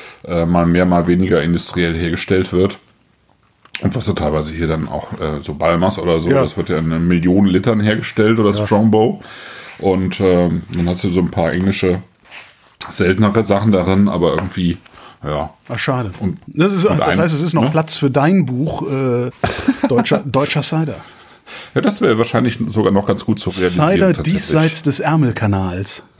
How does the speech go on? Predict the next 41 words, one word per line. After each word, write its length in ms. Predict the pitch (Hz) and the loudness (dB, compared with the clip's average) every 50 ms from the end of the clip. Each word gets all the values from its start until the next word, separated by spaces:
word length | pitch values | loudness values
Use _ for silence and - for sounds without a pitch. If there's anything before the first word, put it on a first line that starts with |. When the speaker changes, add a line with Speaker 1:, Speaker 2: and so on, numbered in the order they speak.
| - - - | -10 -6 -2
Speaker 1:
<laughs> 480 | 104 - - - 104 110 - - 113 117 113 - - 113 107 90 80 87 - - _ _ - - - - - - - - - - | -4 -4 -2 -2 -4 -4 -4 -2 -4 -6 -6 -4 -4 -2 -2 -2 -2 -6 -8 -12 _ _ -14 -12 -12 -12 -12 -14 -16 -18 -6 -2
Ja. 240 | 120 113 113 - - - - - - - - - - - - | 0 0 0 -2 -6 -14 -20 -20 -20 -20 -20 -20 -20 -12 -6
Speaker 2:
Ah, 140 | - 113 127 | -4 -4 -4
der 100 | 123 117 | -4 -4
schmeckt, 280 | - - - 269 - - | -4 -4 -4 -4 -4 -4
ich 100 | - - | -4 -2
find 160 | - - - | -2 0 0
den, 180 | 101 101 101 | 0 -4 -2
der 140 | - 117 127 | 0 0 0
ist 160 | 147 143 - | 0 0 -2
toll. 300 | - 127 127 120 104 - | -2 0 0 0 0 -2
Also 180 | - 110 107 104 | -4 -4 -4 -4
dieser, 260 | 107 107 110 113 101 | -4 -2 -2 -2 -2
der 140 | 85 120 120 | 0 -2 -2
Speaker 1:
Ja. 60 | 165 | -2
Speaker 2:
Cuvée 260 | - - 117 101 123 | 0 -2 0 2 2
Nummer, 300 | 147 156 120 110 104 - - _ | 4 4 2 2 -2 -4 -6 _
Nummer, 460 | - 110 101 107 110 117 117 113 104 - | -4 -4 -2 -2 0 0 0 -2 -2 -2
Nummer 220 | 104 113 110 101 | -4 -4 -2 -4
zwei 240 | 104 - - 117 160 | -4 -4 -2 -2 -2
ist 180 | 180 190 - - | 0 -2 -6 -6
toll. 300 | - 120 104 95 92 - _ _ _ _ _ _ _ _ _ - _ _ - - | -4 -4 -4 -4 -6 -12 _ _ _ _ _ _ _ _ _ -20 _ _ -16 -10
Speaker 1:
Und 220 | - 113 113 117 | -8 -6 -6 -4
der 200 | 92 90 90 98 | -2 -2 0 2
Nummer 240 | - 110 120 127 123 | 2 2 4 4 4
eins 220 | 117 131 - - | 2 0 0 -2
gibt's 180 | - 160 - - | -2 -2 0 2
ja 80 | 120 101 | 2 2
auch, 180 | 113 151 151 - | 2 0 0 -2
das 120 | 151 - | -4 -6
ist 80 | - 135 | -4 -2
ein 80 | 120 | -2
bisschen 180 | 110 101 - 98 | -2 -2 -2 -4
einfacher, 360 | 80 110 151 120 123 127 160 | -2 0 0 2 2 2 2
Speaker 2:
Mhm. 80 | 240 262 | 2 2
Speaker 1:
einf-, 360 | 185 - - 180 190 190 - - - - - | 2 0 0 -4 -6 -6 -10 -16 -20 -14 -12
ne? 80 | 131 156 | -10 -10
Ein 120 | 202 175 - _ | -10 -10 -12 _
bisschen 240 | - - - 131 - | -18 -14 -12 -10 -8
einfacher, 460 | 110 123 139 - 139 127 127 113 104 | -8 -8 -6 -6 -8 -4 -4 -4 -4
leichter. 400 | 104 127 147 151 - - 160 | -2 -4 -6 -4 -4 -6 -6